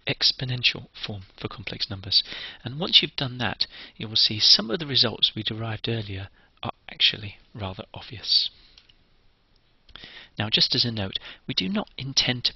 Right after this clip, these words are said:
prove the validity of the exponential form, and we'll leave this to the mathematicians among you. So some background. We've used complex numbers in two forms, real and imaginary, or Cartesian, so we've written things like z equals x plus jy.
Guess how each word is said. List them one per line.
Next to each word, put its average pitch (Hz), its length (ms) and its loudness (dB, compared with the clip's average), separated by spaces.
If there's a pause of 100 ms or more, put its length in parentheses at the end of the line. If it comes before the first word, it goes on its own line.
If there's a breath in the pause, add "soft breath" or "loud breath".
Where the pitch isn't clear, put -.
prove 127 420 -4
the 113 140 -6
validity 123 720 4 (320 soft breath)
of 107 140 2
the 110 80 -2
exponential 104 500 -2
form, 117 280 -6 (340 loud breath)
and 107 100 -10
we'll 104 120 -8
leave 107 300 -4
this - 280 0 (160)
to - 100 -10
the 117 80 -10
mathematicians - 800 -2 (140)
among 101 240 -12
you. 92 100 -12 (1300 soft breath)
So - 140 4
some 175 160 2
background. - 400 -2 (480 loud breath)
We've 214 200 0
used 226 280 2
complex - 400 -2
numbers 101 340 -2
in 117 220 -6
two - 160 4
forms, 107 540 -2 (260 loud breath)
real 196 180 8
and 180 100 6
imaginary, 139 540 0
or - 140 -12
Cartesian, 123 640 -2 (240 loud breath)
so - 160 0
we've 160 180 0
written - 180 -6
things 107 280 -4
like 107 160 -8
z 98 160 0 (240)
equals - 340 2 (180)
x - 280 2 (120)
plus - 280 0 (100)
jy. 98 220 -4